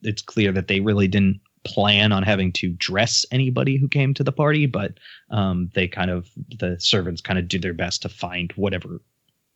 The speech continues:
uh, whatever might be possible for you guys to, to wear. Um, and they offer to take your clothes and have them sort of,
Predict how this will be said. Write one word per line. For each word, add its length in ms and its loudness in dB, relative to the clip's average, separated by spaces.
uh, 260 4
whatever 440 2
might 240 0
be 100 -2
possible 400 -4
for 160 -6
you 120 -4
guys 300 -6
to, 220 -6
to 120 0
wear. 400 0
Um, 380 -4
and 140 4
they 100 6
offer 200 4
to 100 -2
take 220 0
your 100 -4
clothes 380 -4
and 100 -4
have 180 -4
them 160 -8
sort 220 -6
of, 60 -20